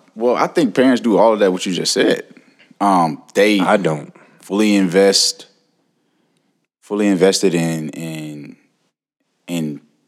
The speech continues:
Speaker 1: seeing you be successful. Um,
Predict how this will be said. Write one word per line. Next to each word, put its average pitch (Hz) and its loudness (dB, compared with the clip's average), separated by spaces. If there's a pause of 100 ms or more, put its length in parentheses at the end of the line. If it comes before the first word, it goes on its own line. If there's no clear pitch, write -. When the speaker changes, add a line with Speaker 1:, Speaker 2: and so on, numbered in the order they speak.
(120)
Speaker 1:
seeing 92 0
you 90 0
be 92 0
successful. 85 -2 (1800)
Um, 76 -14